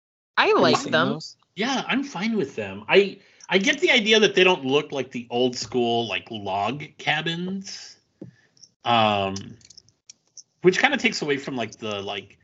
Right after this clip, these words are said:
Speaker 3: like, when you drive up to the fort, you know, it looks like an old,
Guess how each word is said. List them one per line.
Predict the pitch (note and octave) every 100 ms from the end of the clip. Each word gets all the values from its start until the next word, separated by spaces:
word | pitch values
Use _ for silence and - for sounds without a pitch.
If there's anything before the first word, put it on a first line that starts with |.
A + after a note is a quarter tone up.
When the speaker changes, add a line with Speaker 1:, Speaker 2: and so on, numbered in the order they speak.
| _ - _
Speaker 3:
like, | D3
when | G3
you | F#3+
drive | E3 E3+ F3 C3+
up | C3 -
to | F3
the | E3
fort, | - E3 E3+ F3+ - _ - - _ _ _
you | D3
know, | D3+ B2+ B2+
it | C3+ B2
looks | A#2+ C3+ - B2+
like | A2+
an | A#2 A2
old, | G#2+ G#2 G#2 G2+